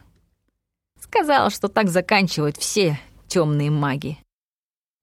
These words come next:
Он хотел передать свой дар и предлагал его мне. «Почему тебе?»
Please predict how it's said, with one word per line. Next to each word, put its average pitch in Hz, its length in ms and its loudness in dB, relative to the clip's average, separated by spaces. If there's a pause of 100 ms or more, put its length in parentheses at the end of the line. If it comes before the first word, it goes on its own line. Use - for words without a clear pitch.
Он 240 200 2
хотел 214 440 2
передать 196 480 2
свой 180 280 0
дар 185 380 0 (460)
и 226 220 0
предлагал 202 760 2
его 170 200 2
мне. 175 480 0 (1400)
«Почему 160 540 -6
тебе?» 160 560 -8